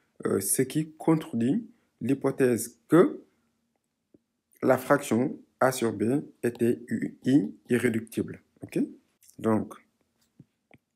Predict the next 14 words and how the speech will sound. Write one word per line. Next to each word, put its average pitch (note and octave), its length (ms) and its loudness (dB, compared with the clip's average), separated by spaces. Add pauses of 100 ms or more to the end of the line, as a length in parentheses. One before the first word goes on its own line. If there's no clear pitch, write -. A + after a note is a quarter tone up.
(100)
A A2 280 4 (140)
est A2 80 -6
égal G#2 400 2
à - 180 -6 (200)
deux - 160 -12 (140)
P, A2+ 260 4 (880)
B G#2+ 140 -4
est A2+ 460 -2
égal G#2 320 0
à - 160 -6
deux A2+ 280 -2
Q, G#2+ 480 -4 (1000)
montre A2+ 440 -4
que, C#3 300 2